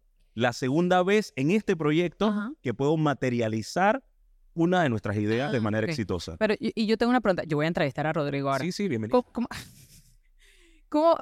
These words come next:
Speaker 2: cómo fue el approach? O sea, ¿cómo, o sea, qué te dijeron? ¿Cómo, cómo fue el proceso? Dije, "Ok, mira, vamos a tener esto". O sea, cuéntanos un poco cómo fue, dije, para que quedaras siendo, eh,
Speaker 1: Bueno,
Speaker 2: host.
Speaker 1: de-, definitivamente que, que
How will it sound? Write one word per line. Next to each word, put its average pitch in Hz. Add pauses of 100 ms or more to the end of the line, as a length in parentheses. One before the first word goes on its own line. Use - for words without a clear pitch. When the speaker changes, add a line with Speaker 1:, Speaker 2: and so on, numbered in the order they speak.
Speaker 2:
cómo 254
fue 330
el 330
approach? 208
O 170
sea, 151
¿cómo, 214 (580)
o 208
sea, 180
qué 196
te 226
dijeron? 180
¿Cómo, 185
cómo 196
fue 220
el 190
proceso? 202
Dije, 156
"Ok, 170 (580)
mira, 165
vamos 160
a 180
tener 151
esto". 156
O 151
sea, 143
cuéntanos 160
un 180
poco 160
cómo 160
fue, 156
dije, - (420)
para 160
que 143 (100)
quedaras 156
siendo, 151 (360)
eh, 143
Speaker 1:
Bueno, 143
Speaker 2:
host. 110
Speaker 1:
de-, 139
definitivamente 160
que, 104
que 98